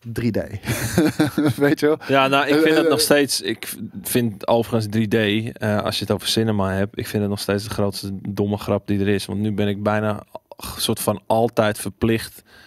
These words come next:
Speaker 2: te kijken naar een drie D film in de bioscoop, terwijl ik die gewoon in twee D wil zien en het liefst
Speaker 1: Ja.
Speaker 2: gewoon met goed geluid. Dus ik wil de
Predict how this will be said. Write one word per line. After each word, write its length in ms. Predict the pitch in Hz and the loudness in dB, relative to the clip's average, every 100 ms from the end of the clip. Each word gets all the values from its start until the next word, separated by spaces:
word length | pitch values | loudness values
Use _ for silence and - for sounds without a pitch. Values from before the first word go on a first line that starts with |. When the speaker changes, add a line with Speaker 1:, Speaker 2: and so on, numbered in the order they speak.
| _ _ | _ _
Speaker 2:
te 100 | - - | -10 -2
kijken 680 | 120 113 123 - 98 98 117 _ _ - - | 2 4 4 0 -2 -2 -6 _ _ -18 -2
naar 180 | 104 | 0
een 100 | 104 | 2
drie 400 | 107 107 104 104 | 0 0 2 2
D 40 | 113 | 2
film 400 | - 101 101 110 | 2 2 0 -4
in 120 | - | -4
de 80 | 107 | -4
bioscoop, 640 | 98 104 101 - 95 101 | 0 0 0 0 0 0
terwijl 220 | - 107 107 | 0 0 0
ik 120 | 104 | -2
die 100 | 101 | -6
gewoon 300 | - 104 101 | 0 0 0
in 80 | 101 | -2
twee 220 | - 107 | 0 0
D 40 | |
wil 240 | 104 101 98 | 0 -2 -4
zien 340 | - 101 95 | -4 -4 -4
en 140 | - 104 | -4 -4
het 140 | 98 | -2
liefst 160 | 107 175 | 0 0
Speaker 1:
Ja. 60 | |
Speaker 2:
gewoon 160 | 139 101 | 2 0
met 140 | 104 - | -2 -4
goed 220 | 85 - | -10 -4
geluid. 320 | 110 107 92 | 0 0 0
Dus 100 | 107 | -2
ik 180 | - 117 | -2 2
wil 200 | 117 | 2
de 80 | 113 | 2